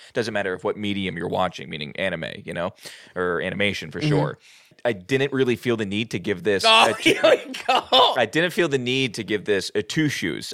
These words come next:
Speaker 1: I was impressed by some things. I thought
Speaker 2: Yeah.
Speaker 1: the beginning was a little lackluster. I mean, we talked a decent amount already, so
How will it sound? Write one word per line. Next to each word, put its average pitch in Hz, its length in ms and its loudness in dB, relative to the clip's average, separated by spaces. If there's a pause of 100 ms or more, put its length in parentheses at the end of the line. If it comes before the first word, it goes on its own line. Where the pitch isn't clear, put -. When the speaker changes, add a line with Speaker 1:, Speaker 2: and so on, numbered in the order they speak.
Speaker 1:
I 110 80 4
was 113 180 0
impressed 156 300 2
by 160 120 4
some 139 240 2
things. 131 280 -2
I 101 60 0
thought 147 80 0
Speaker 2:
Yeah. 147 80 4
Speaker 1:
the 156 80 2
beginning 117 300 -2
was 104 160 -2
a 104 40 -2
little 98 240 -2
lackluster. 107 480 0
I 110 40 2
mean, 98 180 -4 (180)
we 131 80 -4
talked 127 220 2
a - 20 -10
decent 101 300 -4
amount 98 220 2
already, 107 280 2
so 92 220 -4